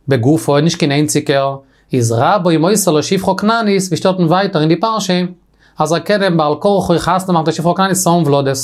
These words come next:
אין לו איש ובנים. אין רבו מוסר לו שפחו כנעניס. אז ער ריין איינציקער גייט ער רעכט ארויס איינציקער, און קיין שפחו כנעניס. איז רש"י זאגט, דער רבו מוסר לו בעל כורחו. משמע,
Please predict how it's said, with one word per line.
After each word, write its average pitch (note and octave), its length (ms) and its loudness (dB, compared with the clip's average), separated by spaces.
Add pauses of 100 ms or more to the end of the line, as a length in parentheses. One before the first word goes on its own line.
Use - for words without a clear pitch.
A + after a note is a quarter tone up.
(720)
אין C3+ 200 2
לו E3+ 60 2
איש D#3 240 0
ובנים. E3 540 0 (580)
אין A#3+ 280 2
רבו G#3+ 400 0
מוסר F#3 320 0
לו F3 120 2
שפחו F3+ 320 0
כנעניס. C3 640 -2 (240)
אז C3 200 0
ער B2+ 80 0
ריין D#3 180 0
איינציקער G3+ 500 0
גייט F#3+ 220 0
ער F#3 60 2
רעכט F#3 200 0
ארויס G#3 340 0
איינציקער, F#3 600 0
און G#3+ 200 0
קיין F#3+ 100 0
שפחו F#3 320 0
כנעניס. C#3+ 580 -6 (240)
איז G#2 100 -4
רש"י D#3+ 380 0
זאגט, F#3+ 240 0
דער D3 100 2
רבו D#3+ 160 0
מוסר F#3 320 0
לו E3 100 2 (100)
בעל C3 260 0
כורחו. G3 360 0 (460)
משמע, D#3+ 540 0